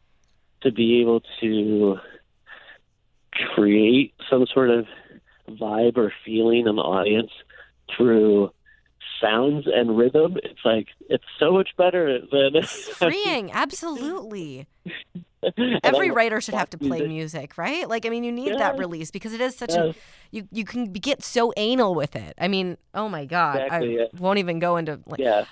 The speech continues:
Speaker 2: I'm taking class at Second
Speaker 1: Well, and
Speaker 2: City
Speaker 1: I'll,
Speaker 2: right now,
Speaker 1: I'll
Speaker 2: and it's
Speaker 1: watch
Speaker 2: just, like, a
Speaker 1: you
Speaker 2: mess, you know? <laughs> It's like,
Speaker 1: Well,
Speaker 2: it's so
Speaker 1: I'll
Speaker 2: hard.
Speaker 1: listen, and I'll, uh, I'll envy them because I'm like,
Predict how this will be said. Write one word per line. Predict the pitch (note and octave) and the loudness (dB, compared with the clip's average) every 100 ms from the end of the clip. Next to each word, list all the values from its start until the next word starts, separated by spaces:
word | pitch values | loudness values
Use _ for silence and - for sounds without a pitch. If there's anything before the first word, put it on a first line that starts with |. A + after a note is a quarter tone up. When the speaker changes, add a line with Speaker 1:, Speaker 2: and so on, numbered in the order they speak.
| - | -8
Speaker 2:
I'm | - G3 | -6 0
taking | A#3+ G#3+ | 0 0
class | G3+ F#3+ | 0 0
at | F3 | -2
Second | - D#3+ D3+ | -4 -2 2
Speaker 1:
Well, | D3 | 2
and | |
Speaker 2:
City | D3 | 4
Speaker 1:
I'll, | D3 | 4
Speaker 2:
right | D#3 | 2
now, | D#3 C#3+ | 2 0
Speaker 1:
I'll | |
Speaker 2:
and | C#3+ | 0
it's | C#3+ | -2
Speaker 1:
watch | |
Speaker 2:
just, | E3 D3+ | -6 -4
like, | C#3+ A#2+ | -6 -6
a | |
Speaker 1:
you | C#3+ | -2
Speaker 2:
mess, | E3+ D#3+ E3+ - | 0 0 -4 -8
you | D#3+ | -4
know? | - - | -4 -4
<laughs> | - | -14
It's | - - | -12 -10
like, | - - - - _ - E3 - D3+ A#3+ A#3+ | -12 -12 -12 -14 _ -20 -18 -16 -12 -12 -6
Speaker 1:
Well, | C#3 D3 | 0 0
Speaker 2:
it's | C3+ | 2
so | C3+ | 0
Speaker 1:
I'll | C#3+ | 2
Speaker 2:
hard. | G#3 F3 D#3 E3 - | 2 0 -4 -12 -14
Speaker 1:
listen, | E3 - C#3+ C3+ | -6 0 0 2
and | C3 A#2+ | 0 2
I'll, | A#2+ A#2+ A#2+ | 2 2 4
uh, | A#2 A#2 A2 G#2+ _ _ - | 4 4 4 0 _ _ 0
I'll | B2 - | 2 4
envy | D3 F#3+ C#3 | 2 2 2
them | A2 G#2+ | 2 0
because | A2+ A#2 A2 | -4 -4 -4
I'm | A2+ | -2
like, | A2+ A2+ G#2+ - | 0 0 -2 -6